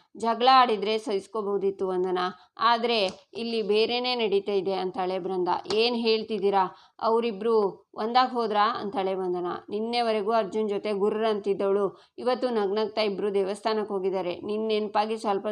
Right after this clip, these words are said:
ದುಃಖ ಆಯ್ತು ವಂದನಾ, ನೀನ್ ಹುಷಾರು" ಅಂತ ಕಾಲ್ ಕಟ್ ಮಾಡ್ತಾಳೆ ಬೃಂದ.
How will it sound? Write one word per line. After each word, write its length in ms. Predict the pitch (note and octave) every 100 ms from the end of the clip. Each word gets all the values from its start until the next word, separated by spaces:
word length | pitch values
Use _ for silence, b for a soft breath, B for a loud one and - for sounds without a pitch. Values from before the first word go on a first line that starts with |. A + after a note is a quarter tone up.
| G3
ದುಃಖ 220 | F#3 -
ಆಯ್ತು 280 | A3 G#3+ F#3+
ವಂದನಾ, 340 | G3 F#3+ F#3+ F#3 B B -
ನೀನ್ 220 | B3 C4
ಹುಷಾರು" 440 | A3 G#3+ A3 G3+ F#3+
ಅಂತ 200 | F#3 G3 G3+
ಕಾಲ್ 240 | A3+ A3+
ಕಟ್ 200 | G#3 F#3+
ಮಾಡ್ತಾಳೆ 360 | F#3+ F3 F#3 G3
ಬೃಂದ. 340 | F#3 F#3 F3+